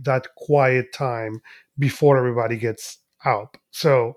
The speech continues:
for me, it's, it's about quietness at that time, but it happened at night. There are certain things I want to know. So when I tell, you know, start the night routine,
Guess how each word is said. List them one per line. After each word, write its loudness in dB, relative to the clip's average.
for -4
me, 2
it's, -6
it's -8
about -2
quietness -2
at -20
that -16
time, -10
but -2
it -4
happened -4
at -12
night. -10
There -6
are -10
certain -10
things -8
I 2
want -6
to -10
know. -4
So -8
when -6
I -2
tell, 2
you -4
know, 0
start 2
the 0
night -2
routine, -2